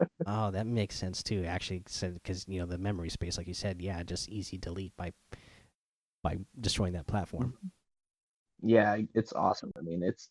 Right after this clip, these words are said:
Speaker 2: when I learned that, I was like, "How did I never use this before?"
Speaker 1: <laughs>
Speaker 2: Gosh, <laughs> it saved me quite a bit of time.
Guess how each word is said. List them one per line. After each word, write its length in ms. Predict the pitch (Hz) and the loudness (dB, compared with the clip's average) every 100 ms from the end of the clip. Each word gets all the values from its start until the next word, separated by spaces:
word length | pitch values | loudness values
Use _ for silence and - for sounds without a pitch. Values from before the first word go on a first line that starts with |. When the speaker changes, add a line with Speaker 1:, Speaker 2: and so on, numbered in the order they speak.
| _ _ _ | _ _ _
Speaker 2:
when 160 | 131 120 | 6 10
I 80 | 127 | 12
learned 340 | 117 117 107 | 12 12 8
that, 180 | 101 101 | 6 6
I 80 | 95 | 6
was 220 | 90 - | 4 0
like, 140 | 69 - - | -4 -6 -2
"How 240 | 131 131 | 0 2
did 160 | 127 120 | 0 0
I 100 | 113 | 0
never 260 | 123 123 | 0 0
use 280 | 98 120 117 | 0 0 -2
this 120 | - - | -6 -14
before?" 480 | - 113 135 131 113 | -12 -8 -4 -2 10
Speaker 1:
<laughs> 400 | 147 135 143 - | 12 12 12 12
Speaker 2:
Gosh, 400 | - - - - - - | 2 -2 -4 -10 -12 6
<laughs> 120 | 190 - 262 226 | 6 8 8 10
it 120 | 156 | 8
saved 300 | - 151 135 | 10 12 12
me 160 | 123 110 | 12 6
quite 240 | 107 107 | 6 2
a 60 | - | 2
bit 120 | 87 | 0
of 100 | 92 | 0
time. 680 | - 78 76 - 151 104 123 | 0 2 6 8 8 10 8